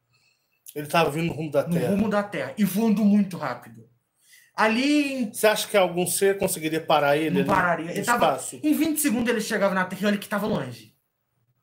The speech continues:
Speaker 2: Ele tava muito rápido. Ele passou, eu tava parado, o tamanho, ele passou assim, ó.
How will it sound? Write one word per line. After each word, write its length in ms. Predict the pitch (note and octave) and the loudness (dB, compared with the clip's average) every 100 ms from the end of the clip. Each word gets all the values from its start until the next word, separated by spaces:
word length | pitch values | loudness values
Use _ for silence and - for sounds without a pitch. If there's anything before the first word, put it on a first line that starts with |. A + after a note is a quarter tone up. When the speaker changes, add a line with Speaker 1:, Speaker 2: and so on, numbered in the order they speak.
| _ - | _ -8
Speaker 2:
Ele 140 | F#3 | -2
tava 240 | A#3 A#3 | 0 2
muito 300 | A3 G#3+ - | 4 2 2
rápido. 320 | E3 D#3 D3 E3 | -2 -4 -4 -2
Ele 140 | C#4 | -2
passou, 520 | D4 C#4+ - C#4+ D4 - - - | 2 2 2 0 -2 -2 -18 -4
eu 140 | A#3+ B3+ | -2 2
tava 320 | C#4 C4+ C4 | 2 2 2
parado, 500 | C4+ A#3+ A#3 B3+ - | 0 2 4 2 -2
o 60 | B3+ | -6
tamanho, 400 | C4+ B3+ A#3+ C4 | 0 0 2 0
ele 140 | B3 | 0
passou 360 | - C4 B3+ D4 | 0 0 0 -2
assim, 300 | D4 - C4 | -4 -4 -2
ó. 180 | F#3+ | 0